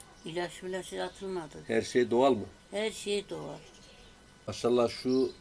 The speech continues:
Speaker 2: asmaları da çok güzel yapmışsın ya.
Speaker 1: Bunları
Speaker 2: Geçen geldiğimizde, e,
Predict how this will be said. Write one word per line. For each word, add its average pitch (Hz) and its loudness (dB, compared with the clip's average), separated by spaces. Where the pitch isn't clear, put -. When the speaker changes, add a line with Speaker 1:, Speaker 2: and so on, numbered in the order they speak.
Speaker 2:
asmaları 117 2
da 123 2
çok - 0
güzel 135 4
yapmışsın 135 0
ya. 120 0
Speaker 1:
Bunları 110 2
Speaker 2:
Geçen 127 2
geldiğimizde, 131 4
e, 131 2